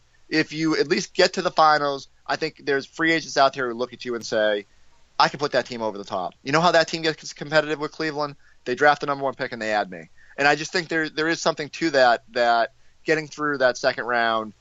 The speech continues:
just gave them that, a little extra juice for free agents. Now, I don't think it's a huge swing. I still think there would have been people interested in how you play out. But as, as not to get too far ahead of ourselves, but if you're,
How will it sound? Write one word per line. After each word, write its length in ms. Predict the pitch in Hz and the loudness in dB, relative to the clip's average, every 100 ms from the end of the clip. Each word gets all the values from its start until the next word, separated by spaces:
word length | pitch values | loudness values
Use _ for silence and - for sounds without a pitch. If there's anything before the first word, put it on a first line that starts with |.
| _ _ _ - | _ _ _ -4
just 220 | 156 147 | -2 0
gave 180 | 165 143 | 0 2
them 160 | 143 | 0
that, 200 | 135 127 - | 4 2 2
a 120 | 131 | 0
little 360 | 143 190 220 - | 2 2 4 4
extra 340 | 160 - 147 | 0 -2 -12
juice 580 | 120 120 131 123 117 - - _ _ | -10 -8 -4 -4 -6 -12 -18 _ _
for 160 | - | -4
free 240 | 139 143 127 | -2 0 2
agents. 380 | 113 101 87 92 | 2 0 -4 2
Now, 260 | 196 180 - _ _ _ - | 4 4 0 _ _ _ -2
I 80 | |
don't 100 | 190 | 0
think 140 | 202 185 | 2 -2
it's 220 | - - - | -6 -12 -10
a 100 | 123 | -10
huge 500 | 123 - 262 277 202 | -8 -8 -4 -4 -6
swing. 320 | - 135 123 | -6 -4 -2
I 80 | 127 | -2
still 200 | 156 180 | -2 -4
think 160 | 170 156 | -4 -2
there 80 | 139 | -2
would 120 | 127 | 0
have 120 | 127 | -2
been 120 | 120 120 | -4 -6
people 260 | 135 127 | -6 -4
interested 640 | 131 120 127 120 127 117 - - _ _ | -4 0 0 2 0 -2 -2 -16 _ _
in 260 | 143 131 123 | 2 2 2
how 160 | 127 | 4
you 160 | 127 123 | 4 2
play 200 | 131 131 | 2 4
out. 280 | 160 131 - _ _ | 4 4 0 _ _
But 260 | 180 180 117 _ _ - | 2 4 2 _ _ -10
as, 420 | 139 - 131 117 - 135 - | -8 -4 -6 -8 -10 -10 -6
as 180 | 123 123 | -6 -6
not 220 | 135 131 | -4 -4
to 60 | 127 | -4
get 140 | 123 | -12
too 100 | - | -6
far 180 | 123 113 | 2 4
ahead 180 | 123 196 | 6 4
of 60 | 156 | 4
ourselves, 400 | 135 135 113 113 | 2 2 -2 0
but 280 | 156 147 - _ _ | 4 4 2 _ _
if 140 | 151 | -8
you're, 100 | 151 | -6